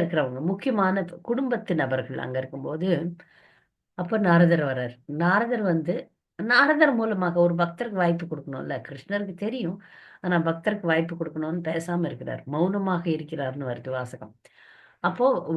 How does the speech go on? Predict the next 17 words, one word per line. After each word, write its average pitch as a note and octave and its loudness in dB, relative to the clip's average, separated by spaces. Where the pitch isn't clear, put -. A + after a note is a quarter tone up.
நாரதர் G#3 4
சொல்லட்டும் D#3 0
அப்படின்னு D3+ -2
சொல்லி E3 -6
காத்திருக்கிறார். D3+ -4
நாரதர் F3 0
விளக்குறார், C3 -6
எப்படி D#3 -2
அனிருத்தன், D#3+ 0
அ, C#3+ -2
<clears throat> F3 0
சாரி, D3 -4
பிரத்யும்னன் G3 -2
அஹ், C#3 0
ப-, D3 4
ருக்மிணி A3 2
பிரசவித்த A3+ 0